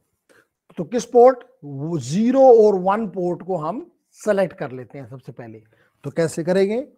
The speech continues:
कॉन्फ टर्मिनल यहां पे आ गया। अब कौन सी इंटरफेसेस सेलेक्ट करनी है? इंटरफेसेस गीगाबिट ज़ीरो, रेंज ले लेते हैं ना, दोनों को इकट्ठा कर लेते हैं। रेंज,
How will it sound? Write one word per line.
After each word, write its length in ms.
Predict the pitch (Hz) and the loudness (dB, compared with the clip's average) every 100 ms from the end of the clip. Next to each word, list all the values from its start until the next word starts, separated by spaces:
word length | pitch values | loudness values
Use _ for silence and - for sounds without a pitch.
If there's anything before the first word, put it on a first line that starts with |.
| _ _ | _ _
कॉन्फ 800 | 170 165 185 208 220 - 359 - _ _ _ _ _ _ _ _ _ _ _ | -4 0 0 -2 -4 -4 -6 -8 _ _ _ _ _ _ _ _ _ _ _
टर्मिनल 680 | 190 185 190 190 185 135 - _ _ _ _ _ | 0 0 0 0 -2 -4 -8 _ _ _ _ _
यहां 200 | 131 127 | -16 -12
पे 140 | 123 196 | -2 2
आ 140 | 208 | 2
गया। 320 | 214 277 370 _ _ _ _ _ _ _ _ _ - | 0 -4 -6 _ _ _ _ _ _ _ _ _ 0
अब 360 | 202 180 _ _ _ _ _ _ | 0 0 _ _ _ _ _ _
कौन 180 | 208 226 | 0 2
सी 100 | 208 | 0
इंटरफेसेस 560 | 262 247 214 240 240 226 | -4 -2 -2 -2 -4 -4
सेलेक्ट 280 | 247 233 | -4 -2
करनी 280 | 240 240 254 | -4 -4 -4
है? 360 | 269 302 330 _ - | -4 -6 -8 _ -14
इंटरफेसेस 1040 | 180 190 170 190 190 175 254 415 - _ _ _ _ _ _ _ _ _ _ _ _ _ _ _ _ _ _ _ _ - | -10 -10 -8 -4 -4 -4 -6 -4 -6 _ _ _ _ _ _ _ _ _ _ _ _ _ _ _ _ _ _ _ _ -4
गीगाबिट 600 | 196 220 214 320 - _ _ _ _ _ _ _ _ | 4 4 4 0 -4 _ _ _ _ _ _ _ _
ज़ीरो, 840 | _ - 131 175 196 220 226 - - | _ -20 -12 -8 -6 -4 -6 -10 -10
रेंज 400 | 233 214 240 202 | -2 0 0 -2
ले 100 | 190 | -4
लेते 220 | 170 160 | -6 -8
हैं 80 | 214 | -10
ना, 60 | |
दोनों 240 | 277 202 220 | -8 -8 -8
को 100 | 208 | -8
इकट्ठा 260 | 214 208 | -8 -6
कर 160 | 202 180 | -6 -6
लेते 260 | 151 127 143 | -10 -14 -16
हैं। 60 | |
रेंज, 760 | 135 156 185 220 254 226 427 | -14 -10 -8 -8 -8 -8 -10